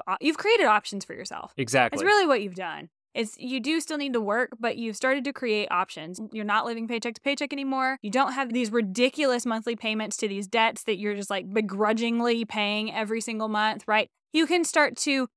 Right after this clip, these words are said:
Speaker 1: forgive your past self for going into bukus of student loan debt.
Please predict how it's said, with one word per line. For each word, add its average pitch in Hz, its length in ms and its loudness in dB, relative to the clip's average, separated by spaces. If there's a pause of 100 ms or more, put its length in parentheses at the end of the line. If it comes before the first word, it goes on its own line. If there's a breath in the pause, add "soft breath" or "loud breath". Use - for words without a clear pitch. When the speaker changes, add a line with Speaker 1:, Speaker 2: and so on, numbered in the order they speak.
(120)
Speaker 1:
forgive 220 520 2
your 247 160 0
past 233 320 2
self 220 320 4
for 233 120 -2
going 214 360 0
into 214 180 0
bukus 202 500 0
of 214 120 0
student 208 360 -2
loan 190 240 -4
debt. 190 300 -2